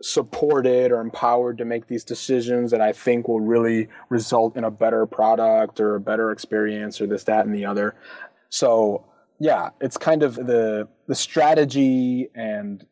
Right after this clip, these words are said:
the processes of a company all kind of manifest within the design team and then, uh, by extension in, like, the product and, or in whatever is getting worked on. So in a lot of these places where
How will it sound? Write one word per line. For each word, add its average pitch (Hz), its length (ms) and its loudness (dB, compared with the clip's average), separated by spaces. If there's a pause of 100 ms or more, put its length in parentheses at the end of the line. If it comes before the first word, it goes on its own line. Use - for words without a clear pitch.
the 127 100 -4
processes 123 540 0
of 110 140 -4
a 110 80 -4
company 117 400 -4
all 110 120 2
kind 110 220 -4
of 104 100 -4
manifest 104 800 -4
within 104 500 -6 (360)
the 117 80 0
design 113 400 2
team 107 340 -2
and 101 140 -4
then, 101 420 -2 (460)
uh, 127 60 -6
by 104 160 0
extension 101 540 -4
in, 98 200 -10
like, 92 240 -6
the 98 100 -6
product 95 500 0 (440)
and, 101 540 0 (240)
or 117 220 2
in 110 300 0
whatever 101 540 -4 (100)
is - 140 -18
getting 90 260 -6
worked 110 240 2
on. 92 300 -2 (420)
So 101 420 0
in 113 140 -4
a 113 60 2
lot 107 180 2
of 107 80 -2
these 107 160 -6
places 104 580 -6
where 95 440 -2